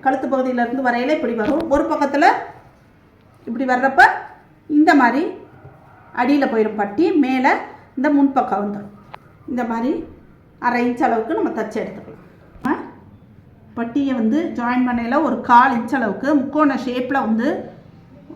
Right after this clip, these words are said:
ஒரு அரை இன்ச்சே தாராளமா வரும். இந்த மாதிரி விட்டுறணும். விட்டுட்டு நீங்க ரெண்டு எங்க ஜாயிண்ட் ஆகுதோ அந்த இடத்துல இருந்து இப்படி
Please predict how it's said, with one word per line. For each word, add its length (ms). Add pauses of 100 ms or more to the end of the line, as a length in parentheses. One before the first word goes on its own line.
(240)
ஒரு 100 (100)
அரை 180
இன்ச்சே 320
தாராளமா 480
வரும். 240
இந்த 180
மாதிரி 240
விட்டுறணும். 560
விட்டுட்டு 340 (100)
நீங்க 180 (580)
ரெண்டு 240 (120)
எங்க 260
ஜாயிண்ட் 320
ஆகுதோ 260
அந்த 240
இடத்துல 320
இருந்து 260
இப்படி 160